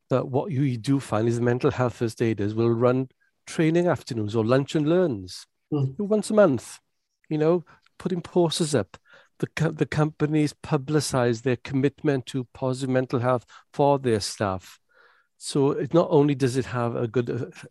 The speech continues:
Speaker 1: does the, do the staff feel good, but also you know, the, the whole company, you know, when people look in at the company, they think, "Wow,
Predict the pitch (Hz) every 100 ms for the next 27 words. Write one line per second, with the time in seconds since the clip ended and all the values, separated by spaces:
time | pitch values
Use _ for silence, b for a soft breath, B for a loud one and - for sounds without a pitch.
0 | 139 - _ _ _ _ 131 120 120 123
1 | 107 - - 131 147 - 104 107 98 113
2 | - B B B _ - 143 175 208 -
3 | - 104 104 123 _ _ _ _ - 139
4 | 123 127 135 127 110 - - 165 160 -
5 | - 143 104 101 127 _ _ _ _ 127
6 | 120 123 143 143 139 139 - 160 180 127
7 | - 101 113 131 139 170 117